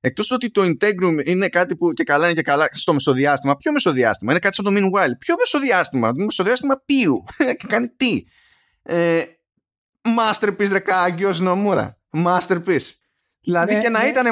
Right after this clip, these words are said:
Speaker 1: Masterpiece, βρε Καγκιός, δεν έπρεπε να το βάζεις ως μέρος τίτλου προϊόντος.
Speaker 2: Σε παρακαλώ,
Speaker 1: Φλάκα.
Speaker 2: μην, μην, μην, μην μιλάς έτσι τώρα για τους σχεδιαστές. Μην μιλάς έτσι για τους σχεδιαστές, αλλά να πω ότι είναι Integrum Masterpiece.
Speaker 1: <laughs>
Speaker 2: Μη σου διαφεύγει αυτό το πράγμα.
Speaker 1: <laughs>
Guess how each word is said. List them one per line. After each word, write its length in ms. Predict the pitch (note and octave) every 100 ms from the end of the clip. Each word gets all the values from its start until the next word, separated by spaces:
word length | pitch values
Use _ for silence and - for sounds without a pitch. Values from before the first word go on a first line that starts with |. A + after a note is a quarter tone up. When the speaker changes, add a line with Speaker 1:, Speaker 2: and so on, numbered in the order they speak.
| A3+
Speaker 1:
Masterpiece, 360 | B3+ C#4 G#3+ G#3
βρε 160 | F3+
Καγκιός, 640 | E3+ F3+ E3 D3+ C#3 G3+ E3+
δεν 100 | F3+
έπρεπε 220 | A#3 C4
να 80 | B3+
το 120 | G#3
βάζεις 260 | E3+ F3 D3
ως 180 | D#3+ -
μέρος 400 | F3 E3+ D#3+ C#3+
τίτλου 280 | - C#3+ D3+
προϊόντος. 560 | C#3+ C#3+ C#3+ C3+ A#2+
Speaker 2:
Σε 60 | G#3
παρακαλώ, 340 | A3 G3 -
Speaker 1:
Φλάκα. 300 | F3 F3 -
Speaker 2:
μην, 140 | B3 G#3
μην, 160 | A#3 A#3+
μην, 180 | A#3 A3
μην 140 | G#3+
μιλάς 340 | A#3+ A3+ F3+ -
έτσι 180 | F3
τώρα 140 | - D3
για 160 | C#3+
τους 200 | C#3 -
σχεδιαστές. 840 | - - D3 C#3+ C#3 C3+ C3+ - - - -
Μην 80 | A#3
μιλάς 200 | C#4+ A3
έτσι 140 | - D3
για 100 | C#3+
τους 80 |
σχεδιαστές, 580 | C#3 D3+ D3+ C#3 D3+ D3 -
αλλά 320 | G#3 G#3+ A3+
να 180 | G#3 G#3
πω 380 | G#3+ G#3 G3 G3 - _ _ _
ότι 220 | - -
είναι 120 | B3 D4 C#4+
Integrum 520 | C4 D#4+ D#4 F3+ D3 C3+
Masterpiece. 680 | D3 C3+ B2+ - - - -
Speaker 1:
<laughs> 120 | G3 D3 - - A#5+ C6 C6+ C6+ _ _ _ _ _ _ _
Speaker 2:
Μη 160 | D4+ D#4
σου 120 | D#4
διαφεύγει 500 | E4 C#4 C4 A#3 D#3
αυτό 200 | C#3 D#3+
το 60 |
πράγμα. 240 | C#3+ C3 A#2+
Speaker 1:
<laughs> 120 | C#3+